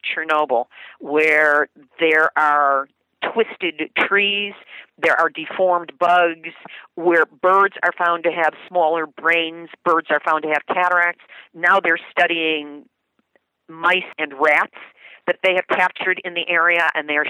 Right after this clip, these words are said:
showing signs of cataracts. And all of this is consistent with what we know about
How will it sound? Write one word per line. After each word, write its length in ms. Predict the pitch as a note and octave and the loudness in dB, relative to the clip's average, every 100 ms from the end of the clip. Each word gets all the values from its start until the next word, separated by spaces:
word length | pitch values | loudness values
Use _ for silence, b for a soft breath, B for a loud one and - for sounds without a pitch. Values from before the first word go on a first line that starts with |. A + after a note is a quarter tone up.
| E3+ | 0
showing 220 | E3+ D#3+ - | -2 -2 -4
signs 260 | D#3 D3 D3 - | -2 -2 -6 -14
of 60 | - - | -12 -8
cataracts. 600 | F#3 G3+ A3 A3 G#3+ _ _ B B B B | 0 4 4 4 2 _ _ B B B B
And 80 | G#3 | 2
all 180 | G#3 B3+ | 4 4
of 60 | A#3+ | 2
this 100 | A#3+ | -4
is 80 | A3+ | -8
consistent 540 | - G3+ A3+ - G3 F3 | -16 -12 -12 -12 -10 -8
with 100 | E3 | -2
what 140 | F3 | -2
we 140 | - F3 | -2 -2
know 300 | E3+ E3+ E3+ | 0 2 0
about 320 | E3 D#3+ D#3+ | 0 0 0